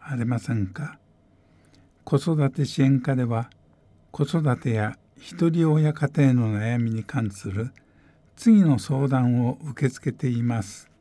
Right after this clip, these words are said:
子育てに関すること、お子さんの友達関係、不登校、進学などの学校生活に関すること、ご家庭での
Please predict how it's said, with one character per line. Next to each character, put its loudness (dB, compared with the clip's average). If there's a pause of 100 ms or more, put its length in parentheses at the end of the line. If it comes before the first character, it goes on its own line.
(1300)
子 0
育 0
て -2
に 0
関 -2
す -8
る -6
こ -10
と、 -12 (1080)
お -4
子 0
さ 2
ん 4
の 2 (100)
友 2
達 0
関 0
係、 -8 (260)
不 -18
登 2
校、 -12 (580)
進 2
学 0 (140)
な 0
ど -4
の -2 (600)
学 -2
校 0
生 -2
活 -4
に -2
関 -2
す -10
る -6
こ -12
と、 -12 (1000)
ご 0
家 0
庭 2
で 2
の 2